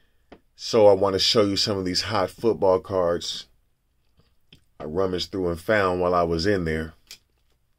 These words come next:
'cause I always like to share. So, let's get it.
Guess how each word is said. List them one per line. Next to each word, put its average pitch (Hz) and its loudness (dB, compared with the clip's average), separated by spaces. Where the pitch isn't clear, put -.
'cause 85 -14
I 78 -4
always 82 0
like 82 -2
to 78 -14
share. 76 -4
So, 104 2
let's 76 2
get 98 0
it. - -18